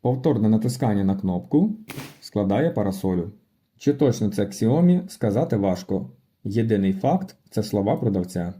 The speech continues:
Особисто для мене товар сподобався. Якщо когось зацікавило, посилання на всі товари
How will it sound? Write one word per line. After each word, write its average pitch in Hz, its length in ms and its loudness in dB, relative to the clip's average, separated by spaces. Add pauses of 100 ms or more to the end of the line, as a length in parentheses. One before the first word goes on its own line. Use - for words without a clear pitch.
(160)
Особисто 120 560 0
для 95 140 2
мене 117 440 0 (100)
товар 104 300 0
сподобався. 90 680 -2 (280)
Якщо 123 480 0
когось 117 300 2
зацікавило, 101 880 0 (160)
посилання 107 580 0
на 98 100 0
всі 104 180 -2
товари 92 560 0